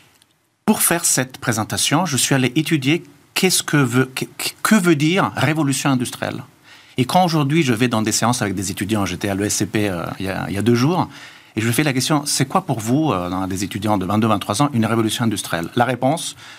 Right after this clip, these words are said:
c'est une nouvelle technologie qui transforme, euh, la façon de produire. Et en fait, c'est pas exactement ça, une révolution industrielle. La définition, c'est un nouveau,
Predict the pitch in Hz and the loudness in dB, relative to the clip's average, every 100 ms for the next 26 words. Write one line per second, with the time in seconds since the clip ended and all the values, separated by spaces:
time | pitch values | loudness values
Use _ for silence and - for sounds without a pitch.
0 | - - - 143 175 - - - 131 135 | -6 0 2 2 -2 -12 -20 -2 4 6
1 | 143 165 123 - 127 120 113 143 151 - | 4 0 -2 2 4 4 2 2 0 -16
2 | - - - - 127 - - 123 131 107 | -20 -6 -4 0 0 2 2 4 4 4
3 | 98 92 87 - 113 127 - 135 - 107 | 2 0 -2 0 0 0 2 2 2 -2
4 | 87 78 - _ _ - - - 127 127 | -4 -8 -12 _ _ -20 -20 -2 0 2
5 | 190 - 127 - 196 175 160 147 131 - | 0 0 -2 0 0 0 0 2 2 2
6 | 117 98 95 92 90 92 90 - 90 - | 0 -2 -4 -4 -4 -6 -6 -6 -6 -10
7 | _ _ - - - - 117 123 214 208 | _ _ -20 -20 -18 -6 -2 4 4 6
8 | 156 - - 127 170 - - - - 147 | 4 4 2 0 -2 -14 -20 -2 2 4
9 | 127 135 156 175 143 123 101 | 4 4 4 4 4 2 0